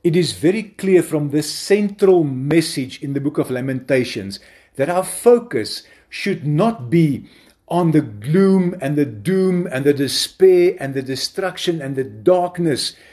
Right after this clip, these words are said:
that we are sometimes going through in life, but that we must never forget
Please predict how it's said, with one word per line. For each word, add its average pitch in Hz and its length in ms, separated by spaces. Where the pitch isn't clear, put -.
that 147 200
we 160 120
are 160 140
sometimes 160 640
going 170 420
through 147 240
in 120 240
life, 104 400
but 143 120
that 156 180
we 165 80
must 160 260
never 190 340
forget 135 800